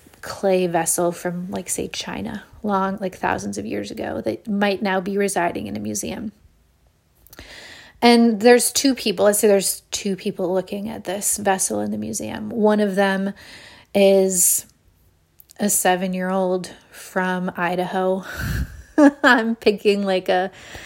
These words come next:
pretty middle America sounding state, I guess. Um,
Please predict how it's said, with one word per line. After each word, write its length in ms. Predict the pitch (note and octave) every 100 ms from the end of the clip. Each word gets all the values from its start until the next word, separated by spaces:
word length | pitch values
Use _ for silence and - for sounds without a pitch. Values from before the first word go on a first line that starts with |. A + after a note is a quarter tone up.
| - - - - _
pretty 300 | - G3+ G3+
middle 260 | F#3+ F#3+ F#3+
America 400 | F#3 F#3 F#3 F#3
sounding 400 | - F#3 F3 F3+
state, 480 | - - F3+ E3+ G#3+
I 120 | - F#3+
guess. 440 | F3+ F#3+ - - - - - - - _
Um, 520 | G3+ G3 F#3+ F3+ F#3